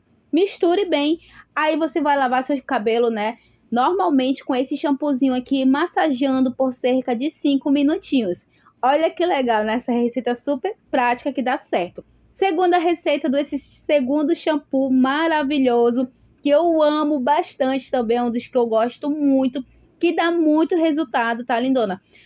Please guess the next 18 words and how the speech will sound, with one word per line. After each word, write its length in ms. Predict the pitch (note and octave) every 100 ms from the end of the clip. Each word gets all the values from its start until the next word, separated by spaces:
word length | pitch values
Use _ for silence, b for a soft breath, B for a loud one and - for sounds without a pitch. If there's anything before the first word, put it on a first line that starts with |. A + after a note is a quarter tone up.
| _
Você 160 | C#4
vai 180 | C4+ C#4+
precisar 640 | D#4+ E4+ - - B3 A#3+ A#3
de 180 | G3 C4
hibisco. 760 | C#4 G#3+ G#3 G#3 - - C4 b b b
O 80 | B3+
hibisco, 580 | E4 D#4 C4+ C#4+ C4+ B3
gente, 360 | A#3 A3 - B3+
ele 220 | C#4 C#4+
é 80 | C#4+
maravilhoso, 880 | C4 B3 A#3+ C4 A#3+ A3 G#3+ A3 - b b
porque 220 | D#4 D#4+
ele 100 | D#4+
ajuda 300 | D4 C#4 C4+
na 80 | C4
recuperação 680 | C#4 C4+ C4+ B3+ A3+ A#3 A3
do 120 | G3
cabelo, 580 | - F#3 G#3+ A3+ A3